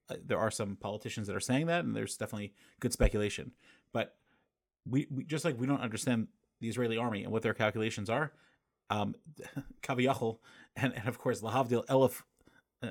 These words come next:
uh, you know, Alafim, there's so many secret things that go on behind the scenes. We don't understand Hashem either and, and his, his cheshbonos. But most importantly, what I want to say is that there has been speculation that one of the ways, one of the tactics for the tunnels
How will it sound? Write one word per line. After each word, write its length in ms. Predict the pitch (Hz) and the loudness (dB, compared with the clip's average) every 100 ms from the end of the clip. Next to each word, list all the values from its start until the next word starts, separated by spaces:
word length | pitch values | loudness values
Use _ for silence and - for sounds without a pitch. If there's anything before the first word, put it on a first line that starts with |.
| - - _ - | -12 -20 _ -6
uh, 100 | 107 - _ - | -6 -8 _ -4
you 100 | 101 | -4
know, 80 | |
Alafim, 480 | - 110 - 117 104 - - - _ | 0 4 4 2 -6 -8 -18 -20 _
there's 160 | - 117 | -4 2
so 80 | 147 | 4
many 160 | 156 | 4
secret 300 | 147 139 120 | 2 0 0
things 140 | 127 113 | 2 0
that 80 | |
go 100 | 107 | 0
on 100 | 117 | 0
behind 320 | 110 110 113 95 | 0 -2 -4 -8
the 80 | 117 | -8
scenes. 240 | - 131 | -2 0
We 60 | 117 | 2
don't 80 | 131 | 2
understand 300 | 120 104 113 | 2 0 -2
Hashem 260 | 98 120 | -2 -4
either 200 | 107 92 - | -4 -6 -10
and, 120 | 110 | -14
and 100 | 85 | -8
his, 180 | 117 - - - - | -8 -8 -16 -20 -8
his 160 | - 117 | -4 -2
cheshbonos. 420 | 107 95 87 - | -2 -4 -6 -8
But 160 | - - | -10 -4
most 280 | 131 165 - | 0 0 0
importantly, 340 | 120 127 110 | -2 0 0
what 100 | 101 | 2
I 40 | |
want 140 | 104 127 | 2 0
to 60 | |
say 300 | - 113 98 - - - _ | 0 0 -2 -8 -20 -20 _
is 120 | - 107 | -4 0
that 260 | 104 98 - - - | 0 0 -12 -20 0
there 120 | 117 | 2
has 220 | 113 143 | 6 4
been 120 | 139 123 | 4 0
speculation 540 | - 120 123 123 110 | 0 0 2 0 -2
that 200 | 101 95 | -2 -4
one 340 | 107 120 139 | 2 6 6
of 160 | 127 110 | 4 0
the 80 | 107 | 2
ways, 400 | 113 110 98 - _ _ _ _ | 2 0 -2 -8 _ _ _ _
one 160 | - 123 | 2 4
of 60 | 120 | 4
the 80 | |
tactics 480 | 104 139 127 113 92 | 4 4 4 0 -6
for 220 | - 104 98 _ | -6 -6 -6 _
the 80 | - | -6
tunnels 400 | - 131 95 - | 0 0 0 -4